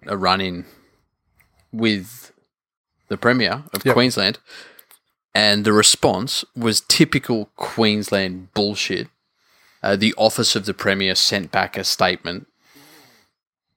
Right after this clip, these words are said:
Speaker 2: Coward.
Speaker 1: And I may be paraphrasing here, but they basically said, "It's ridiculous for him to say that. The Premier is in the middle of a global crisis or pandemic or whatever it
Speaker 2: Yeah.
Speaker 1: is."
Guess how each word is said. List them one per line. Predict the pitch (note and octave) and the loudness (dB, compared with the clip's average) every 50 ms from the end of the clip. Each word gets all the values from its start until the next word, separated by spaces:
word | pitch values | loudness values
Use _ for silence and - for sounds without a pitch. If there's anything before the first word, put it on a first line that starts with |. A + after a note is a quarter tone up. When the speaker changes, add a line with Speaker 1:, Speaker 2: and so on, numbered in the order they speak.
| _ _ _ _ - | _ _ _ _ -10
Speaker 2:
Coward. | - - F#2+ D2 E2+ F2 | -6 -2 -2 0 0 0
Speaker 1:
And | C3 C3+ B2+ | 2 2 2
I | B2 | 2
may | C3+ D3 C#3 | 2 2 2
be | B2 G2 - | 0 -2 -4
paraphrasing | - - G#2 G2 G2+ G2 - G2+ F#2+ F2+ F2+ F#2 F#2+ | -4 -2 0 2 2 0 0 -2 -2 -2 -4 -6 -6
here, | G2+ G2+ F#2+ | -6 -6 -6
but | - F#2+ | -4 -4
they | F#2+ F#2 | -6 -4
basically | - - A2+ G#2+ - - F#2+ | 0 0 0 0 0 -4 -8
said, | - - G2 F#2+ F2+ - _ - - - - _ _ _ _ _ _ _ B2 B2+ - | -4 -4 -4 -4 -4 -6 _ -20 -20 -20 -20 _ _ _ _ _ _ _ -20 -8 2
"It's | G3+ E3+ D3+ - - - C3 | 2 2 4 4 0 0 2
ridiculous | A#2+ A#2 G#2 G#2 - - C#3+ C#3 - - - C3 A#2 A2 B2+ - - | 2 2 0 0 0 0 0 0 0 -2 -2 0 2 2 0 0 -2
for | - - A#2+ | -2 -2 -2
him | - B2+ B2 A2+ G#2 | 0 0 -2 0 0
to | G#2+ - | -2 -2
say | - - A2 A#2 A#2+ | 0 2 2 2 0
that. | G2+ G2 G2+ - - _ _ _ _ _ _ _ _ _ _ | 0 -4 -4 -6 -8 _ _ _ _ _ _ _ _ _ _
The | A#2 | -16
Premier | - - - C#3+ C#3+ D3 C#3+ C3+ B2+ B2 | -10 0 2 2 4 4 4 4 4 4
is | A#2+ A2+ A#2+ | 2 2 2
in | A#2+ A2 | 0 0
the | G#2+ | 0
middle | G#2+ A2 A#2 G#2+ G#2 A2 - - - _ - _ _ _ _ - | 0 0 0 0 -2 -4 -6 -8 -12 _ -20 _ _ _ _ -2
of | - A#2+ A#2 | 0 0 0
a | A2 | -2
global | G#2 G#2 - A#2+ A2+ G#2 G#2 A2 A#2 A#2+ B2 A#2 A2+ A#2+ A2 G#2 - _ _ _ _ _ _ _ | -2 -4 -6 -4 -2 2 4 4 4 4 4 2 0 -2 -2 -2 -6 _ _ _ _ _ _ _
crisis | - - A#2+ G2+ G2 G2 F#2 - - F#2+ - - | -6 0 2 2 2 2 2 -2 -4 -6 -8 -10
or | E2+ | -12
pandemic | - - - - G#2 G2+ G2 G2 G2+ F#2 F#2 F2+ - - G#2+ | -12 -10 -6 -4 -4 -4 -2 -2 -2 -2 -4 -8 -10 -8 -8
or | G2+ F2+ - - _ _ _ _ _ _ _ _ | -8 -8 -10 -14 _ _ _ _ _ _ _ _
whatever | - G2 A2 A#2 A2+ G#2+ G#2+ G#2+ | -12 -8 -4 -4 -4 -2 -2 -4
it | G2+ | -4
Speaker 2:
Yeah. | F2 | -4
Speaker 1:
is." | - - | -6 -10